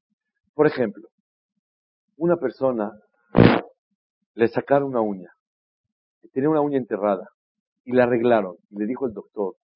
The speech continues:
"Le va a doler tres días". "Ah, muy bien". Pero ¿qué pasa cuando no le avisó?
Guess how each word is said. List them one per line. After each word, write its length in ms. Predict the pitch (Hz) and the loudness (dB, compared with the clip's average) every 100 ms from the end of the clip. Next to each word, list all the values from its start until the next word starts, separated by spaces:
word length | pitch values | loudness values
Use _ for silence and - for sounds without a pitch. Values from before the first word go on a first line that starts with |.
| _ _ - | _ _ -10
"Le 160 | 98 | -4
va 100 | 107 | -2
a 40 | 135 | -2
doler 340 | 117 110 101 - _ _ | 0 0 -2 -6 _ _
tres 260 | 107 101 - | -4 -4 -4
días". 260 | 92 - _ _ _ _ _ _ _ _ _ _ _ _ _ - | -20 -20 _ _ _ _ _ _ _ _ _ _ _ _ _ -14
"Ah, 160 | 135 139 | -12 -8
muy 160 | 156 | -10
bien". 200 | 135 165 _ _ _ _ _ _ _ _ _ | -10 -18 _ _ _ _ _ _ _ _ _
Pero 200 | - 127 135 | -2 0 2
¿qué 140 | 208 | 2
pasa 240 | 208 208 208 | 2 0 2
cuando 180 | 151 | 2
no 120 | 156 202 | 4 6
le 80 | |
avisó? 400 | 175 131 - 107 | 6 4 0 -2